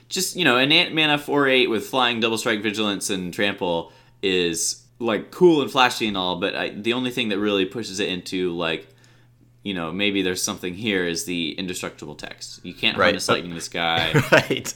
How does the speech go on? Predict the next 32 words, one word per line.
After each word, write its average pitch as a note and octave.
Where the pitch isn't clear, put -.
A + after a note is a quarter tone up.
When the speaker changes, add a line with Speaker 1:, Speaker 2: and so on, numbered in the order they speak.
Speaker 2:
That's C3+
what D#3
I C#3+
was C3+
gonna B2+
say. G#2
Imagine A#2+
if E3
you F3
finally C#3
got B2+
this B2+
in B2
play A#2
and G2+
they G2+
harness G2+
lightning. G2
Di-, G2+
that A2+
would, A2+
yes. -
Speaker 1:
Right. D3
Speaker 2:
So C3
Speaker 1:
Yeah. C3
Speaker 2:
indestructible C#3
is G#2
a G#2
big F#2+
deal. G2
Speaker 1:
Yeah. F#2+
So, G3